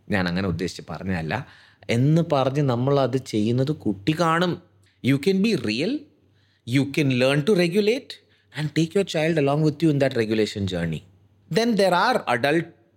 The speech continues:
lines we have to be careful of, boundaries. നമ്മൾ as families, നമ്മളെ ബൗണ്ടറീസ്, പ്രീവിയസ് ജനറേഷനിൽ ഉണ്ടായിരുന്ന ബൗണ്ടറീസ് ഇവോൾവ് ആയ, we are a, as an In-, as an Indian society, we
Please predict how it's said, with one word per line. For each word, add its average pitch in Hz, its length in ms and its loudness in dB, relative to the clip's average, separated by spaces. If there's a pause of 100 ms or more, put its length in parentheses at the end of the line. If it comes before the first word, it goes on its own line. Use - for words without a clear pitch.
(120)
lines 117 480 2
we 113 80 -10
have 95 160 -12
to 87 80 -12
be 85 100 -6
careful 107 360 -4
of, 131 140 2
boundaries. 113 540 0 (240)
നമ്മൾ 165 320 4
as 131 320 -4
families, 123 520 0
നമ്മളെ 117 240 2
ബൗണ്ടറീസ്, 107 760 -2 (140)
പ്രീവിയസ് 113 320 -2
ജനറേഷനിൽ 107 540 -2
ഉണ്ടായിരുന്ന 95 400 0
ബൗണ്ടറീസ് 90 680 -2
ഇവോൾവ് 95 600 2
ആയ, 92 280 0 (360)
we 143 100 2
are 190 200 2
a, 156 380 0
as 143 80 0
an 131 140 0
In-, 127 200 -4
as 123 240 0
an 117 80 0
Indian 131 300 0
society, 95 600 -6 (460)
we 123 120 0